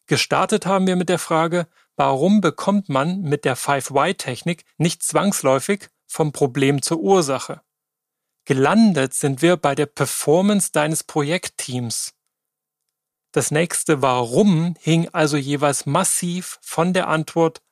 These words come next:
auf das vorhergehende Warum ab. Und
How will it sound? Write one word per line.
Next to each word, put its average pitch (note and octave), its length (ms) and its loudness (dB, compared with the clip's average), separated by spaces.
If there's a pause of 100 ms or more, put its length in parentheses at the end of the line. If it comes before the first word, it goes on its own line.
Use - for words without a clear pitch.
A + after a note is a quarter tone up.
(140)
auf E3+ 200 0
das - 180 0
vorhergehende C#3 760 0
Warum C#3+ 340 2
ab. - 300 -12 (1600)
Und D#3+ 320 2